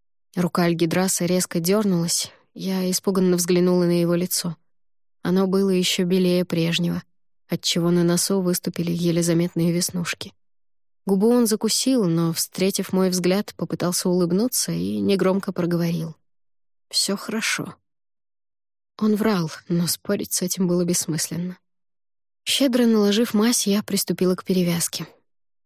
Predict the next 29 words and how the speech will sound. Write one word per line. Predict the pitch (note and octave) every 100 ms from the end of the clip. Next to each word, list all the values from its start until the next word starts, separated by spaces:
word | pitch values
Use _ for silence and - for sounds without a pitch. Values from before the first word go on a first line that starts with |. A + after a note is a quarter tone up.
| _ _ -
Перевязывать | F3+ F#3 G3+ F#3+ F3+ -
руку | F#3 G3 - E3+
не | F3
бинтом, | E3+ F3+ F3+ F#3 F#3+ E3+
а | D#3
куском | - - - E3+
ткани | - - G#3 A#3 F3+ D#3
оказалось | E3+ F3 F3 F3 F#3+
сложнее, | - F#3+ F3+ F3+ F#3
чем | F#3+ G3
я | F#3 F3
думала. | E3 D#3+ F3 - _ _ _ _ _ _ -
Альгидрас | F#3+ G3+ G3+ A#3+ -
никак | A3+ A#3 A3+
не | F#3
прокомментировал | F3+ F3 E3+ E3 F3 D#3+ D#3+
мою | E3 D#3+
неловкость. | E3 D#3+ D#3+ - F#3 - - - - _ _ _
Больше | - F3+ G3 F#3+
я | F#3
не | F#3 F3+
услышала | - F3+ F3+ F3
от | E3+
него | E3+
ни | E3+ F3
звука. | E3+ D#3+ - F3 - _ _ _ _ _ _ _ _
Закончив, | F#3+ F#3+ C#4 C#4+ A#3+ -
я | G#3
произнесла: | G#3+ G#3 G3+ F#3 - E3+ E3+